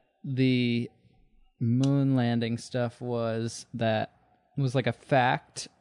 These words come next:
of how we've launched ourselves so far in the future that, like, there's simultaneously no turning back, but there's also, like, things to be shared in this time. And I saw it as, like, kind of a positive thing,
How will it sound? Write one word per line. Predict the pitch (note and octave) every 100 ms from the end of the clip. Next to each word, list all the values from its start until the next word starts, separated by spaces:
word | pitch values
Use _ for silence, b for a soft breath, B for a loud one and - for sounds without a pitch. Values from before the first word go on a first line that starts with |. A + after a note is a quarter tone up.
| _ C#3+
of | B2+ A#2 A#2 A2+
how | B2+ A#2+ A#2 A#2
we've | A#2 A#2+ A#2 - _ -
launched | C3+ C3+ C#3+ D3 -
ourselves | C3+ - C#3 C3
so | - C3+
far | - C3+
in | B2+
the | B2
future | - F#3 - D#3
that, | C#3+ -
like, | C3+ B2+ - _ _ - -
there's | D#3 C#3+ - - - - _ -
simultaneously | - E3 E3 F3 F3 D#3 D3+ D#3
no | C3+ C3 C#3
turning | - D3+ C#3
back, | C3 B2+ C3 -
but | C3+
there's | C3 C3
also, | B2+ A#2+ C3+ B2 A#2+
like, | A#2+ A#2 -
things | C3+ C3 C3
to | C#3+
be | B2+
shared | A#2+ - B2 B2 B2 B2+
in | B2
this | B2+ -
time. | C#3 B2+ B2 B2+
And | B2+ A#2+ - b b b
I | C#3+
saw | - G#3
it | F#3+
as, | E3
like, | D#3+ D3
kind | - G3
of | D#3+
a |
positive | C3+ C#3 C#3 C#3 C#3 B2+
thing, | - C#3+ C#3 B2+ B2+ C3+